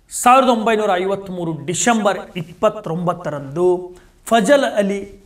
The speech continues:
ಆಯೋಗವನ್ನ, ಫಜಲ್ ಅಲಿ ಕಮಿಟಿಯನ್ನ ಸ್ಥಾಪನೆಯನ್ನ ಮಾಡ್ತು. ಆ ಫಜಲ್ ಅಲಿ ಕಮಿಟಿ ಏನಿದೆಯಲ್ಲ, ಆಯೋಗ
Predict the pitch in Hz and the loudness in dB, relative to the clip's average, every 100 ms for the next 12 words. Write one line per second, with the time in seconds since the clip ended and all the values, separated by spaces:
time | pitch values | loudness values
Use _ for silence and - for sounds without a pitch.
0 | - 160 226 226 170 139 143 156 160 165 | -4 2 4 4 2 -6 -8 -6 -6 -8
1 | 165 _ _ - 226 202 240 196 185 214 | -16 _ _ -4 0 2 0 0 -4 -2
2 | 233 - 160 147 143 143 - 143 131 127 | -2 0 -4 -8 -12 -14 -10 -10 -8 -12
3 | 117 113 107 - - _ - - - 196 | -14 -12 -14 -16 -20 _ -20 -8 2 2
4 | 196 226 220 294 277 262 262 202 202 190 | 2 0 2 4 4 2 -2 -2 -2 -2
5 | 175 160 135 127 170 180 131 | -4 -6 -6 -2 2 2 0